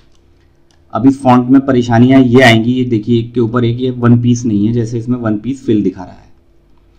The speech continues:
इससे हमें बाद में effect बनाने में परेशानी आएगी। तो हम क्या करेंगे, एक इसकी copy रख लेंगे। इस font में है ये, आप हो सकता है जो दूसरा font use करेंगे उसमें आपको ना आए ये परेशानी इस तरह की।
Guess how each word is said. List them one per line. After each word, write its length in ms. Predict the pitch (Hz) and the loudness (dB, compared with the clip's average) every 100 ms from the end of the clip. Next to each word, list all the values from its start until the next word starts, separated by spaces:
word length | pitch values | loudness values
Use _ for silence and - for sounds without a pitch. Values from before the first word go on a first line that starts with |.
| _ _ _ _ _ | _ _ _ _ _
इससे 280 | 123 - 156 | -8 -4 2
हमें 220 | 147 156 | 2 4
बाद 240 | 131 120 131 | 4 4 2
में 100 | 143 | 0
effect 260 | 139 143 | -2 -4
बनाने 340 | 131 120 120 131 | 2 4 6 6
में 140 | 131 | 4
परेशानी 460 | 127 104 107 101 98 | 2 -2 -2 -2 -2
आएगी। 360 | 62 58 - _ _ _ _ _ _ _ _ _ - | -6 -14 -20 _ _ _ _ _ _ _ _ _ 0
तो 60 | |
हम 180 | 127 135 | 4 6
क्या 200 | 135 135 | 6 2
करेंगे, 340 | 135 135 139 | 4 4 4
एक 180 | 147 143 | 2 -4
इसकी 220 | 135 - | -8 -12
copy 340 | - 110 107 135 | -6 -4 0 0
रख 160 | 131 135 | 0 -2
लेंगे। 320 | 131 135 156 - _ _ _ _ - | -4 -4 -6 -16 _ _ _ _ -2
इस 180 | 143 - | -2 2
font 280 | 143 165 170 | 4 4 4
में 140 | 170 | 4
है 120 | 147 | 6
ये, 180 | 143 - - _ _ _ _ _ _ | 6 2 -4 _ _ _ _ _ _
आप 220 | 117 131 135 | 0 2 4
हो 120 | 135 | 2
सकता 240 | 139 139 | 2 2
है 80 | 139 | 2
जो 100 | 147 | 4
दूसरा 320 | 135 131 135 151 | 4 2 2 2
font 260 | 135 135 | 4 6
use 200 | 131 131 | 6 4
करेंगे 280 | 131 123 127 | 2 2 2
उसमें 280 | 147 139 143 | 2 2 4
आपको 280 | 123 - 160 | 4 2 0
ना 200 | 156 147 | 4 6
आए 140 | 123 | 6
ये 120 | 110 113 | 4 2
परेशानी 460 | 110 101 101 107 | -2 -2 -2 -2
इस 160 | 143 - | -4 -6
तरह 220 | 120 113 | -4 -4
की। 140 | 143 | -6